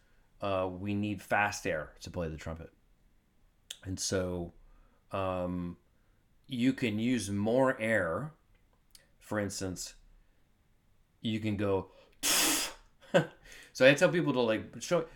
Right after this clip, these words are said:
bl-, blow an air pattern on this phrase. And so go for Petrushka. And I'm like, um,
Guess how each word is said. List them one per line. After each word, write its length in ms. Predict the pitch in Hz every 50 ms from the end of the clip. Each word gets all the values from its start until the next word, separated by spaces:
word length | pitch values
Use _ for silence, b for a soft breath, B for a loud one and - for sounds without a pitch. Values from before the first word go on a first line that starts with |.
| B B -
bl-, 320 | - 113 127 135 139 - -
blow 300 | 117 143 160 185 190 160
an 60 | 131
air 140 | 131 135 120
pattern 400 | - 127 113 110 104 101 98 98
on 80 | 95
this 160 | 95 95 95
phrase. 460 | - - 107 95 92 87 82 - - -
And 100 | 85 -
so 100 | 110 98
go 180 | 104 101 - - B B B B B B B B - - - - - - 571 554 - - - - - - - - 330 311 - - - - 269 - 277 - 277 269 - - - - - - - - - - 165 - - - -
for 140 | - 113 -
Petrushka. 500 | - 110 - - 165 165 160 - - 101
And 80 | 95 98
I'm 80 | 98
like, 220 | 98 95 92 - - - - _ _ - - - - _ - -
um, 460 | 110 107 104 101 98 95 98 101